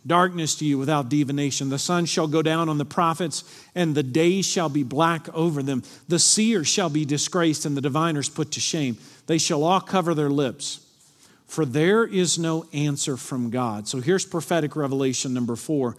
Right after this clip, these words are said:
God ceases visions when we cease seeking him. God ceases visions when we cease seeking him. So if God's not speaking to you,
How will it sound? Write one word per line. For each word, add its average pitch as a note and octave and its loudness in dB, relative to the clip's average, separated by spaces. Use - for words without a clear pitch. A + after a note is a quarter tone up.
God G3 2
ceases F3 2
visions A#2+ -2
when C#3 0
we F#3+ 4
cease - 0
seeking C#3 -2
him. G2 -16
God E3+ 4
ceases F#3+ 2
visions B2+ 0
when D#3+ 2
we G#3 4
cease C#3+ 0
seeking D#3+ 0
him. G#2+ -10
So G3 4
if D#3+ 0
God's G3+ 4
not A3+ 0
speaking G3 0
to C3+ -2
you, A#2 -6